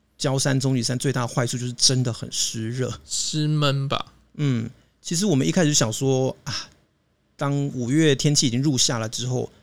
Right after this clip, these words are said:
Speaker 1: 我们就开始要以高山为主了，因为天气会比较舒服。
Speaker 2: 可是现在又不能爬。
Speaker 1: 就现在也只能开放单攻啦，那也没有太多山可以让你单攻嘛，说实话。
Speaker 2: 对啊。
Speaker 1: 所以我们还是先走一些这种离市区比较近的、比较方便，然后又不会跨区跨太远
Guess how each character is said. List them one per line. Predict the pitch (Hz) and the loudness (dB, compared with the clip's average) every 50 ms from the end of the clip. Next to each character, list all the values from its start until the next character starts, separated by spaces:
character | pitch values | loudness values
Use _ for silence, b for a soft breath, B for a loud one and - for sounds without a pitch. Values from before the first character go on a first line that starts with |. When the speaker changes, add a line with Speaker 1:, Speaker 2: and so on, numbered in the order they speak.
| b _ - | b _ -20
Speaker 1:
我 | 113 | -20
们 | 110 | -8
就 | 113 151 151 | -6 -6 -2
开 | - 135 131 | 0 0 0
始 | - - 113 | 0 0 0
要 | 127 123 117 110 | 0 -2 -2 -2
以 | 110 131 - - - | -6 -10 -12 -12 -6
高 | - 131 123 | -4 -2 0
山 | 123 - 123 123 | 0 0 0 0
为 | 120 107 - - | -2 -4 -4 -6
主 | - - - - | -6 -8 -8 -8
了， | - - - | -14 -16 -8
因 | - 147 | -2 -2
为 | 147 | 0
天 | - - 139 | 2 2 2
气 | 131 143 135 | 4 4 2
会 | 131 | 2
比 | - - | 2 -2
较 | 107 - | -4 -4
舒 | - - - 90 | -4 -4 -4 -6
服。 | 87 - - - - - - _ _ _ | -8 -8 -10 -10 -14 -20 -20 _ _ _
Speaker 2:
可 | _ - 156 | _ -6 -4
是 | 151 175 | -2 0
现 | 180 - 202 | 0 2 2
在 | 190 | 2
又 | 190 180 | 2 0
不 | 175 175 | 0 0
能 | 147 123 - | 0 0 -2
爬。 | - - - - - - 139 - | -4 -8 -8 -8 -6 -6 -8 -8
Speaker 1:
就 | - - - - | -8 -8 -4 0
现 | - - 240 | 2 4 6
在 | 233 - | 6 4
也 | 127 - - - | 4 2 0 -2
只 | - 123 | -2 0
能 | 120 120 | 0 0
开 | 117 - 151 156 | 0 0 0 0
放 | - 151 139 | 2 0 2
单 | - 117 117 113 | 2 0 0 -2
攻 | - 120 107 101 104 | -4 -4 -4 -4 -4
啦， | 104 92 87 - - b b b b _ | -6 -6 -8 -10 -12 b b b b _
那 | - 151 147 | -4 -2 0
也 | 139 120 113 | 2 2 2
没 | 117 135 | 2 2
有 | 143 135 | 2 2
太 | 139 139 | 2 2
多 | 131 135 | 2 0
山 | 123 139 131 | 0 0 0
可 | 120 127 | 0 0
以 | 110 | -2
让 | 131 139 | -2 -6
你 | - - | -8 -8
单 | - - - - - | -10 -12 -12 -12 -10
攻 | - - - - | -10 -10 -10 -10
嘛， | - - | -10 -10
说 | - 127 123 | -10 -4 0
实 | 165 | 2
话。 | 160 | 2
Speaker 2:
对 | 147 139 | 4 2
啊。 | 127 123 127 - - 147 147 | 2 0 0 -2 -4 -4 -6
Speaker 1:
所 | - - - 131 | -8 -6 -6 -4
以 | 127 123 123 120 120 117 113 113 110 | -4 -2 -2 -4 -4 -4 -6 -6 -6
我 | 120 120 | -6 -6
们 | 117 110 110 | -6 -6 -6
还 | 110 117 113 | -6 -6 -6
是 | 127 131 | -4 -4
先 | 123 - 127 123 120 | -2 0 0 -2 -2
走 | - - 101 | -2 -4 -4
一 | 113 | -4
些 | 113 123 117 | -4 -4 -4
这 | - 120 | -4 -4
种 | 104 98 107 | -4 -6 -6
离 | 110 110 113 113 | -8 -6 -4 -4
市 | - - - - 156 143 | -4 -4 -2 -2 -2 2
区 | 120 - 139 131 | 2 2 2 2
比 | 120 | 0
较 | 113 117 113 | -2 -4 -4
近 | 110 - - 139 117 104 101 | -2 0 0 0 0 -2 -6
的、 | 98 98 | -8 -10
比 | - | -8
较 | 98 110 110 | -8 -8 -6
方 | - 117 110 117 117 | -6 -6 -6 -6 -6
便， | - 127 110 - | -6 -6 -4 -2
然 | - 151 | 0 2
后 | |
又 | 156 143 | 2 2
不 | 131 135 139 | 2 2 0
会 | 135 | 0
跨 | - - 135 127 | 2 0 -2 -2
区 | - - 123 | -2 -2 -4
跨 | - - 123 | -4 -4 -4
太 | - 120 117 | -4 -4 -4
远 | - 98 - | -4 -4 -6